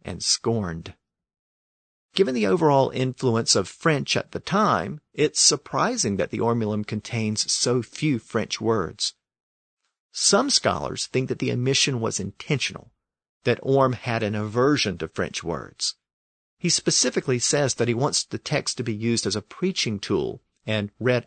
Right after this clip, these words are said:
out loud to congregations. So maybe he felt that they were unfamiliar with those French words. But as we'll see in upcoming episodes,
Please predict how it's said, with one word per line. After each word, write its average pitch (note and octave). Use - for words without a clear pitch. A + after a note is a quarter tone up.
out A#2
loud A2+
to -
congregations. G2+
So -
maybe G#3
he F#3+
felt B2+
that A2+
they A2
were A2
unfamiliar B2
with F2+
those F#2
French -
words. -
But D#3+
as E3+
we'll E3+
see G#3+
in C#3
upcoming A2
episodes, D#2+